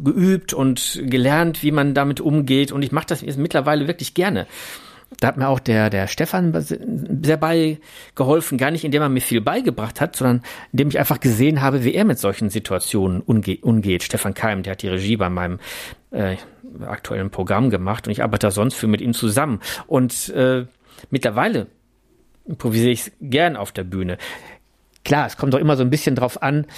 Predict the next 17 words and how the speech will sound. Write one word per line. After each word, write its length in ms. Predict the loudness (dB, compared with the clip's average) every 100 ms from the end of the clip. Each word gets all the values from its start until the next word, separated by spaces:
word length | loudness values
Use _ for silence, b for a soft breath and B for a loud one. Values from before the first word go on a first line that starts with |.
| B B
ähm, 340 | 2 4 4 0 -4
was 140 | -2 2
ist 80 | 2
es 80 | 4
grundsätzlich 520 | 2 4 0 -2 -2
für 120 | 0
ein 160 | 0 0
Programm? 400 | -4 0 0 2
Und 80 | 2
mein 300 | 2 0 -2
Programm 360 | -4 0 0
ist 100 | 2
grundsätzlich 520 | 2 2 0 -4 -8
kein 260 | 0 0 0
Improvisationsprogramm, 1400 | 0 0 2 2 0 2 4 2 -2 -4 -2 0 2 2
sondern 260 | 4 4 2
ich 160 | -2